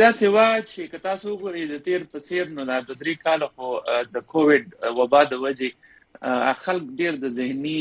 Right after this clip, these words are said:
اذیت ښکارو، د، آه، ډپریشن مرض ډیر زیات شوی. اوس هم زما د دې ډاکټر سره مخکې ورځو کې خبره کېده،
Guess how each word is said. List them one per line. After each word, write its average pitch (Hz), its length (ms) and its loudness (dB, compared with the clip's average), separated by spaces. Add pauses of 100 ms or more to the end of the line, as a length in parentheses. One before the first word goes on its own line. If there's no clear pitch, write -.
(140)
اذیت 123 500 0
ښکارو، 120 600 2
د، - 20 -2 (580)
آه، 120 160 -4
ډپریشن 143 540 0 (260)
مرض 131 360 4
ډیر 139 280 4
زیات 127 200 -2
شوی. - 220 -8
اوس 123 400 0
هم 190 100 -4
زما 147 260 0
د 131 100 -4 (100)
دې 131 200 4
ډاکټر 123 320 -2
سره 135 120 -6
مخکې 135 260 -8
ورځو 135 240 0
کې - 120 -18
خبره 135 240 6
کېده، 127 320 4